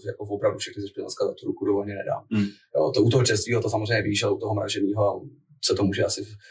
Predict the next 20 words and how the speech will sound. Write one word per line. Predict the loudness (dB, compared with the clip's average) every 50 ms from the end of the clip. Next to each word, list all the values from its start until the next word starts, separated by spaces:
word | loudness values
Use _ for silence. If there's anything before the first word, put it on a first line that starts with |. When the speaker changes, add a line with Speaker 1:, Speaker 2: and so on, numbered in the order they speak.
| -16 _ 0
Speaker 1:
měnit, | 2 4 4 4 2
protože | -2 -2 -2 2 2 2
ty | 2 2
mrazírny | 2 2 2 0 -2 -4 -4 -6 -6
to | -4 -6
jako | -4 -2 -2
nakupujou | -2 -2 -4 -10 -6 0 2 2 4 4 2 0 -2
a, | -6 -8 _ _ _ _ _ _ -2 2
ale | 4 4 6 4 4
jde | 2 0 2 2 4
tam | 4 4 2
o | 0
tu | 0 2 2
odrůdu, | 2 2 0 -2 -4 -4 -6
no. | -4 -2 0
Stejně | 2 4 4 4 4
tak | 4 2 2
jako | 0 2 2 2
u | 2
toho, | 4 2 4 4 2